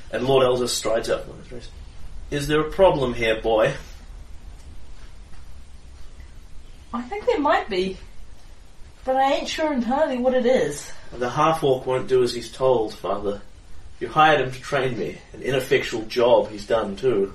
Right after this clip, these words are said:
Speaker 1: Look how poorly I perform," says Tristan. "And now he won't even do that simple job." "Ah," says Eldest and nods, looking right at him. "Well,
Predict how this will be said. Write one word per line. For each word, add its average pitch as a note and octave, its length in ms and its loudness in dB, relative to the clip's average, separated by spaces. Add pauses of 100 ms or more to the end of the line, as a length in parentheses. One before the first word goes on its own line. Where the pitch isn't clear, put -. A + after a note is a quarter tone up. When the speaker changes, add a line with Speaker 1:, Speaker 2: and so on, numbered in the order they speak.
(120)
Speaker 1:
Look A#2+ 180 -6
how A#2 120 2
poorly A#2+ 440 2
I G#2+ 60 0
perform," B2 680 -2 (680)
says - 220 -10
Tristan. - 520 -8 (1080)
"And G#2+ 300 -8 (800)
now C3+ 340 0
he C3 160 -8
won't B2+ 260 -2
even B2+ 160 -8
do B2 160 0
that A#2+ 220 0
simple A#2 360 -6
job." - 280 -8 (960)
"Ah," G#2 600 4
says - 260 -8
Eldest - 360 -10
and F#3+ 120 -8
nods, - 400 -6
looking - 260 -8 (140)
right - 160 -12
at - 60 -10
him. - 160 -14 (1300)
"Well, G2 400 0